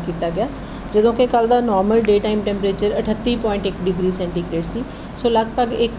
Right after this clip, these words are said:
ਪੁਆਇੰਟ ਪੰਜ ਡਿਗਰੀ ਸੈਂਟੀਗ੍ਰੇਡ ਜਿਹੜਾ ਹੈ ਨਾਰਮਲ ਤੋਂ ਉੱਪਰ ਰਿਕਾਰਡ ਕੀਤਾ ਗਿਆ। ਔਰ ਇਸੇ ਤਰ੍ਹਾਂ ਅੱਜ ਦਾ ਮਿਨੀਮਮ ਟੈਂਪਰੇਚਰ ਬਾਈ ਪੁਆਇੰਟ ਦੋ ਡਿਗਰੀ ਸੈਂਟੀਗ੍ਰੇਡ ਰਿਕਾਰਡ ਕੀਤਾ ਗਿਆ, ਜਦੋਂ ਕਿ ਅੱਜ ਦਾ ਨਾਰਮਲ ਮਿਨੀਮਮ ਟੈਂਪਰੇਚਰ ਇੱਕੀ ਪੁਆਇੰਟ ਨੌਂ ਡਿਗਰੀ ਸੈਂਟੀਗ੍ਰੇਡ ਹੈ।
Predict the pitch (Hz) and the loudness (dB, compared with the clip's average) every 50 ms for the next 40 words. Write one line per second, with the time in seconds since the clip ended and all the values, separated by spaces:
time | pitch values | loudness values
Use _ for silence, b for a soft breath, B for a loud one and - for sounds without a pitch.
0 | - - 233 226 226 226 226 - 220 214 226 226 226 - 226 185 196 220 220 - | -4 -2 0 2 2 0 0 0 0 0 0 0 0 -2 -2 0 0 -2 0 0
1 | 214 196 196 190 208 185 208 202 185 185 190 185 196 196 202 202 196 185 185 185 | -2 -2 -2 -2 -2 0 0 0 2 0 0 2 2 2 2 2 2 0 2 2
2 | 190 190 190 185 190 185 185 - - - - 202 196 190 180 185 170 190 180 - | 0 0 0 0 -2 -2 -2 -4 -6 -4 0 2 2 2 2 2 0 0 2 2
3 | 190 170 165 170 165 165 - - 175 165 165 175 214 254 - B B B B B | 2 2 2 -2 -4 -4 -4 -2 -2 -2 -2 -2 -2 -4 -4 B B B B B
4 | - - 226 214 233 240 - - 254 - 294 277 277 277 269 208 220 214 - 220 | -2 0 0 2 2 0 0 -2 2 2 2 2 2 2 0 0 0 0 2 2
5 | 262 269 262 254 240 233 233 240 247 247 247 240 233 220 208 220 208 - - 220 | 2 2 4 2 2 2 4 4 4 4 4 2 2 2 2 0 0 2 2 2
6 | 220 190 202 190 196 220 214 - 214 208 208 208 185 190 196 196 196 208 202 170 | 2 2 2 2 2 2 0 -2 -2 -2 -2 -2 2 4 4 4 4 2 0 -2
7 | 180 196 190 - 196 185 180 185 180 185 185 180 180 190 180 185 165 165 - - | -2 -4 -2 -2 -2 -2 -2 -2 -2 0 -2 -2 -2 -2 -2 -2 -2 -2 -4 -8
8 | 170 - - 165 165 185 226 277 B B B B B B - 202 220 240 247 233 | -8 -6 -4 -4 -4 -4 -4 -6 B B B B B B 0 2 4 4 4 4
9 | 254 226 220 226 226 247 247 240 226 208 202 214 226 247 262 254 247 226 220 214 | 4 2 4 4 4 4 4 4 2 2 2 4 4 4 4 4 4 4 4 4
10 | 226 226 220 226 214 208 196 202 196 - 214 208 220 226 214 - - 226 220 - | 4 4 2 2 0 0 -2 -4 -2 -2 -2 0 0 -2 -4 -2 -2 -4 -2 -2
11 | 214 208 208 202 196 190 180 185 196 190 185 180 180 185 180 190 180 175 180 175 | -2 0 0 0 0 2 0 2 2 0 0 0 -2 -4 -4 -4 -4 -2 -2 -4
12 | 170 170 170 170 170 190 214 | -2 -2 -2 -2 -2 -2 -4